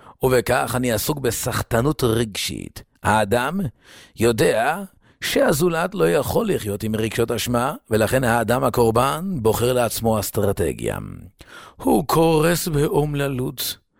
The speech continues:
והוא מפנים אצבע מאשימה כלפי הזולת.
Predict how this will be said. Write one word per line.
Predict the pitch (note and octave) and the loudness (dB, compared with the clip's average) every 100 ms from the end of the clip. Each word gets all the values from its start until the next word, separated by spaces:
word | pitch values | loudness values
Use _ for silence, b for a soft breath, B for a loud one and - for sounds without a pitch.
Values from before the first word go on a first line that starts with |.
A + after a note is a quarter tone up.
| B B B - - | B B B -6 2
והוא | G3 G3 | 4 4
מפנים | F3 C#3+ D#3+ E3 | 0 0 -2 -2
אצבע | - F3 - E3+ D3 | -2 -4 -4 0 0
מאשימה | C3+ B2+ A2 C#3 A2+ C#3 | 0 -2 -2 -2 -2 -4
כלפי | C3 A#2+ A#2 | -2 -2 0
הזולת. | A2 F#2 F#2 F2+ - - | 0 0 -4 -8 -14 -16